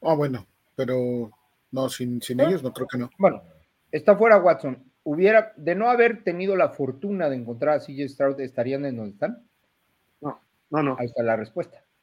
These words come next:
Speaker 3: Y dos co-, y dos factores más. Ve el draft
Speaker 1: Sí.
Speaker 3: que hicieron.
Speaker 1: ¿Quién
Speaker 3: Will
Speaker 1: jugó en
Speaker 3: Anderson.
Speaker 1: lugar de Stroud?
Speaker 2: Tuvieron buen draft, tuvieron buen draft.
Speaker 3: Brutal.
Speaker 1: ¿Quién jugó en lugar de Stroud?
Speaker 3: ¿Quién jugó en lugar de Stroud?
Speaker 1: Ahora que estuvo lesionado.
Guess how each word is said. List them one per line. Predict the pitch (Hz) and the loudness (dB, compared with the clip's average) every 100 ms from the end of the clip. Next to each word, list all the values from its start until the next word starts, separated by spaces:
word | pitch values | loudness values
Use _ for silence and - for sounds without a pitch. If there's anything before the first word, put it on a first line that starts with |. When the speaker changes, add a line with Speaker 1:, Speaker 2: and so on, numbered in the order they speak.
| _ _ _ _ | _ _ _ _
Speaker 3:
Y | 135 135 | 4 4
dos | 131 160 | 6 2
co-, | - 175 151 | 4 4 4
y | |
dos | 135 160 | 0 2
factores | 139 127 147 123 | 0 2 2 2
más. | 143 170 - - | 0 -2 -6 -14
Ve | - 135 | 2 4
el | 165 | 6
draft | 151 156 175 | 8 6 6
Speaker 1:
Sí. | 190 | 2
Speaker 3:
que | 117 | -2
hicieron. | 110 120 147 165 107 - _ _ _ _ | -2 -4 -4 -2 -4 -6 _ _ _ _
Speaker 1:
¿Quién | 196 185 | 2 8
Speaker 3:
Will | 165 | 8
Speaker 1:
jugó | 175 | 10
en | |
Speaker 3:
Anderson. | 185 175 | 8 6
Speaker 1:
lugar | 160 165 | 6 4
de | 156 | 2
Stroud? | - 170 | 0 6
Speaker 2:
Tuvieron | 202 202 | 6 6
buen | 196 | 4
draft, | 185 180 - - | 4 2 0 -8
tuvieron | 160 160 185 170 | -2 0 2 0
buen | 165 | -2
draft. | 151 139 - _ _ _ _ | -4 -8 -12 _ _ _ _
Speaker 3:
Brutal. | 123 127 147 - | -2 2 4 6
Speaker 1:
¿Quién | 196 | 8
jugó | 175 | 6
en | 175 | 6
lugar | 165 170 | 6 4
de | 156 | 4
Stroud? | 151 - 151 120 _ - _ _ _ _ _ _ _ _ _ _ - | -2 0 0 0 _ -20 _ _ _ _ _ _ _ _ _ _ 0
Speaker 3:
¿Quién | 156 | 0
jugó | 156 170 | 2 4
en | 175 | 6
lugar | 165 156 | 6 4
de | |
Stroud? | - 147 294 - _ _ - | 2 0 -2 -8 _ _ -6
Speaker 1:
Ahora | 147 147 | -2 -2
que | 143 | 0
estuvo | 156 147 | 2 2
lesionado. | 135 127 123 107 | 2 -6 -8 -10